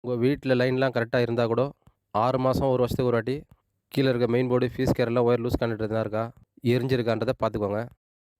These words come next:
அதே மாதிரி உங்க வீட்டுல இருக்கிற ஃபியூஸ் கேரியர் லூஸா இருந்ததுன்னா, கட்டிங் ப்ரஷ் லைட்டா நிம்பி டைட்டா போடுங்க, ஃபியூஸ் கேரியர் லூஸா இருக்கக்கூடாது. ஒரு ஒரு வீட்ல மெயின் போர்டுல டோர்லாம் போட்டிருப்பீங்க, ஸ்பார்க் ஆகிறதே வெளில தெரியாது. பேனல் போர்டுல ஒரு வீடியோ வச்சிருக்கேன் பாருங்க,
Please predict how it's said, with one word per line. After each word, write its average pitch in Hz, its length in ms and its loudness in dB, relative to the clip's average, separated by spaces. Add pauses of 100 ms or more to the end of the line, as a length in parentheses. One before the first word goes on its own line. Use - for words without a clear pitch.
(100)
அதே 127 180 2
மாதிரி 131 200 2
உங்க 127 140 0
வீட்டுல 131 280 0
இருக்கிற 123 240 0
ஃபியூஸ் 143 260 0
கேரியர் 123 220 0
லூஸா 131 180 0
இருந்ததுன்னா, 117 340 -2 (540)
கட்டிங் 135 280 0
ப்ரஷ் 123 160 0
லைட்டா 123 220 0
நிம்பி 127 260 0
டைட்டா 123 340 -2
போடுங்க, 113 260 0 (120)
ஃபியூஸ் - 240 -4
கேரியர் 113 260 -2
லூஸா 123 200 0
இருக்கக்கூடாது. 110 360 -2 (800)
ஒரு 135 100 -2
ஒரு 131 100 2
வீட்ல 143 200 0
மெயின் 143 220 2
போர்டுல 131 240 2 (240)
டோர்லாம் 143 340 2
போட்டிருப்பீங்க, 127 400 -2 (340)
ஸ்பார்க் 135 400 -2
ஆகிறதே 135 200 2
வெளில 127 180 -2
தெரியாது. 117 360 -2 (680)
பேனல் 151 280 2
போர்டுல 131 180 2
ஒரு 127 120 2
வீடியோ 131 200 2
வச்சிருக்கேன் 113 340 -2
பாருங்க, 113 200 -4